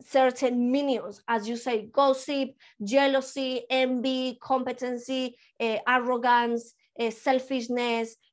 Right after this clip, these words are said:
uh, low self-esteem, depression, anxiety, suicide. Rejection manages all of those minions. So what's happening is that the church is now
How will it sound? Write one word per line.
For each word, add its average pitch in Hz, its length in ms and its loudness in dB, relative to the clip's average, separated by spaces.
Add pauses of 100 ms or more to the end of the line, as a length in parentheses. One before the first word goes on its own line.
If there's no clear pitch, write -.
uh, 220 180 0
low 269 400 6
self-esteem, 262 760 -4
depression, 247 640 -4
anxiety, 247 560 -4
suicide. 254 560 -4
Rejection 247 800 0
manages 247 580 0
all 247 240 2
of 233 140 -4
those 220 200 -6
minions. 240 600 -4 (300)
So 262 140 -2
what's 254 160 0
happening 302 500 -2
is 269 120 -2
that 247 140 0
the 233 80 -2
church 277 340 -2
is 277 140 -8
now 262 380 2